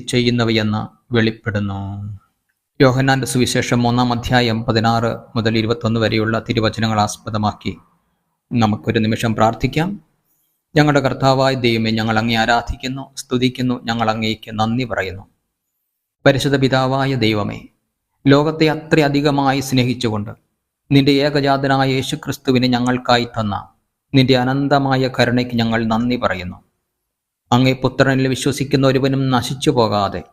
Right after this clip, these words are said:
നിത്യജീവൻ ലഭിക്കണമെന്നുള്ള നിന്റെ ദിവ്യഹൃദയത്തിൻ്റെ കരുണാർദ്രമായ സ്നേഹം ഞങ്ങളുടെ ജീവിതത്തെ പുതുക്കുമാറാകണമേ. കർത്താവായ യേശുവേ,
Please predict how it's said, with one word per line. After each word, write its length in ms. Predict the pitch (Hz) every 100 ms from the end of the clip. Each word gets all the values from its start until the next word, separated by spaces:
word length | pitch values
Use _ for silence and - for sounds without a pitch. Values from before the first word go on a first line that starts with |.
| _ _ _ _ _ -
നിത്യജീവൻ 580 | 143 156 180 156 156 156
ലഭിക്കണമെന്നുള്ള 760 | 143 139 139 131 117 107 98 98 - _ _ _ _ _ 135
നിന്റെ 240 | 135 139
ദിവ്യഹൃദയത്തിൻ്റെ 1040 | 135 139 139 135 131 135 131 135 127 123 123 - -
കരുണാർദ്രമായ 960 | 139 135 135 135 135 139 131 131 123 120
സ്നേഹം 440 | - 117 101 95 - _ _ -
ഞങ്ങളുടെ 400 | 131 127 127 127
ജീവിതത്തെ 540 | 117 127 123 123 123 117 117 - _ _ 139
പുതുക്കുമാറാകണമേ. 960 | 139 139 135 123 107 98 98 98 98 101 _ _ _ _ _ _ _ _ 123
കർത്താവായ 500 | 123 131 127 127 127
യേശുവേ, 480 | 131 - 110 107